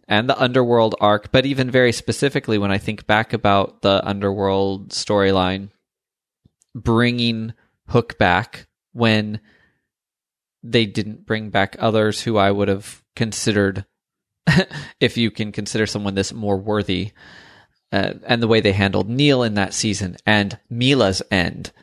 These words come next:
which was completely just hopeless and unresolved, much like what they then did to Robin in that same season, and all the, all the sort of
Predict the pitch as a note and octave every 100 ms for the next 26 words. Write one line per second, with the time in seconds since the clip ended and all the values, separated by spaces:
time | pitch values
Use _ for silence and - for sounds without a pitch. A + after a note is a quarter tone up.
0 | _ _ - A2+ - - A#2 G#2 B2+ B2
1 | - G#2 F#2+ F#2 F#2+ - _ _ _ _
2 | _ - A#2 - A#2+ G#2+ A2+ G#2 A2 G2+
3 | F#2+ F#2+ F#2 F2 F#2+ A2+ - A#2 B2+ -
4 | A2 G#2 G#2+ G#2+ G#2 G2+ G#2+ G#2 G#2 G#2+
5 | G#2 G2+ - G#2+ G2+ G2+ G2 - - _
6 | _ _ _ A2+ A2+ G#2+ G2 A2 G#2 F#2
7 | - - C3 A#2 G#2+ G2+ - A#2 G#2+ F2+
8 | F2 - - - - _ - A2 G#2 G2+
9 | G2+ - A#2+ A2+ A2+ G#2+ G#2 G#2+ A2 A2
10 | A2+ A#2 - _ - - - A2+ G#2 -